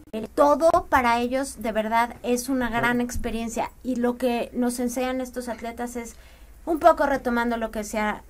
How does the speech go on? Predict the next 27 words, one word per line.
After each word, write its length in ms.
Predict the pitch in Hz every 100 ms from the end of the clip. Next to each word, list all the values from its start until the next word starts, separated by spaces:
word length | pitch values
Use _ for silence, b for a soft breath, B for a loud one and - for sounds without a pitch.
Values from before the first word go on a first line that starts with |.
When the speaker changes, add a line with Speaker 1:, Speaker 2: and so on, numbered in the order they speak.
| -
Speaker 1:
el 160 | -
señor 320 | - 214 214 208
Murray 500 | 220 220 208 208 202
y, 260 | 233 226 208
y 180 | 233 220
lo 180 | 214 220
que 100 | 240
hemos 220 | 226 226
dicho 240 | 226 233
muchas 320 | 226 220 226 208
veces, 380 | 220 214 202
es 180 | 226 240 B B B - - - - - - - - - - - -
damos 420 | 254 302 302 320
por 220 | - 277
hecho 220 | 262 262 254
muchas 340 | 254 254 233
cosas 400 | 254 254 247 240
todos 300 | 247 233 226
nosotros, 640 | 226 - 226 - 180 - b b b b -
y 340 | 240 247 240 - -
estar 380 | 254 247 285 277
cerca 420 | 311 277 269 262
de 280 | 254 247 233
estos 320 | 233 254 240
atletas 540 | 220 233 233 240 240
nos 180 | 240 226
permite 760 | - 247 233 240 240 247 240